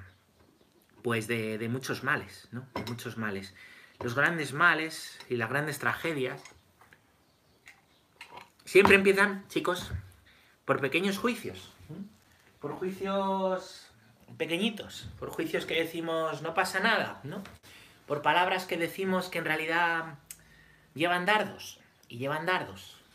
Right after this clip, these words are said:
¿vale? Los juicios, ¿m? Los juicios. Juzgar mata, ¿eh? Así que, pues, pues nada, os animo a, mm, cuidar mucho, ¿eh? Cuidar mucho, eh, el no juzgar.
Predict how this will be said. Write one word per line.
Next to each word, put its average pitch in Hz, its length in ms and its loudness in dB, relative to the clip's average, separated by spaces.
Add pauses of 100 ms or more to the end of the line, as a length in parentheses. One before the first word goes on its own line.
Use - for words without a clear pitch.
(140)
¿vale? 185 280 -12
Los 117 160 -6
juicios, - 720 -8
¿m? - 80 -12 (480)
Los 113 160 -6
juicios. - 400 -8
Juzgar 135 360 4
mata, 101 360 2 (220)
¿eh? - 100 -14 (600)
Así - 180 -12
que, 139 160 2
pues, 113 680 -2
pues 113 200 -6
nada, 135 460 0
os 123 180 -6
animo 170 300 2
a, 160 420 8
mm, 120 280 -4 (280)
cuidar 180 340 4
mucho, 156 400 -2 (260)
¿eh? 190 100 -12 (560)
Cuidar 135 260 0
mucho, 143 500 -6 (1000)
eh, 101 380 -6 (300)
el 120 160 -4
no 135 80 -2
juzgar. 95 460 -4